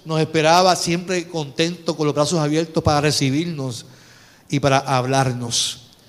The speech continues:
Y hoy quiero que busque el libro de Romanos, capítulo doce. Le voy a dar continuidad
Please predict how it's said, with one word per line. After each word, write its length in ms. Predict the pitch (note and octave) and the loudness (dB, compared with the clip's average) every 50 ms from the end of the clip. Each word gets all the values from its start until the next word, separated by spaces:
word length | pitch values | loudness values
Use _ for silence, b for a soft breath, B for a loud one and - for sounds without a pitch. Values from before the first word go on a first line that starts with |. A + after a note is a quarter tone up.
| b b b b b b b b b b - | b b b b b b b b b b -4
Y 180 | D#3+ E3 F#3 | 0 4 4
hoy 380 | G3+ G#3+ A3 G#3 F#3+ E3+ E3+ - - - - - - | 6 6 6 4 4 2 0 -4 -8 -14 -20 -8 -2
quiero 180 | - E3 F#3 G3 | 0 2 2 4
que 100 | G3 F#3 | 4 4
busque 720 | F#3 G3 F#3+ F#3+ F#3+ F#3 F3 D#3+ D#3+ - - - - - - - _ _ _ _ - | 4 4 2 2 2 2 2 0 -2 -4 -8 -16 -20 -20 -20 -20 _ _ _ _ -8
el 260 | D#3 D3+ D3+ D#3+ D#3 | -6 -4 -4 -4 -2
libro 240 | D#3 E3+ F3+ F#3 F#3+ | -2 0 0 2 2
de 140 | F#3 F#3 F3 | 0 0 0
Romanos, 680 | E3+ E3+ D#3+ E3 F3 F3+ F3 D#3+ D3 C#3+ C#3 - - - | -2 -4 -2 -2 -2 -2 -2 -4 -6 -6 -8 -8 -8 -4
capítulo 800 | - C#3 C3+ - D3+ D3 D3+ E3+ E3+ E3+ E3+ D#3+ D#3 D3 - - B2+ | -4 -2 -2 0 -2 -2 -2 0 2 2 4 4 4 2 0 -2 -2
doce. 540 | D#3 E3 E3 D#3+ - - A#2 G#2+ - - - - - - _ _ b b b b b b b _ _ _ _ _ _ _ _ _ _ _ - - - | 0 0 0 0 -4 -6 -8 -10 -14 -20 -20 -20 -20 -20 _ _ b b b b b b b _ _ _ _ _ _ _ _ _ _ _ -20 -16 -10
Le 160 | - D#3 D3+ D3+ | -2 2 4 4
voy 120 | D3 D#3 | 6 6
a 20 | |
dar 160 | E3+ F#3 F3+ F3+ | 4 4 4 2
continuidad 720 | G3 F#3 F3 - F3+ E3 E3 D#3 D3+ D#3 E3+ E3+ E3+ - | 0 -2 -2 -4 -6 -4 -2 0 2 2 2 2 0 -4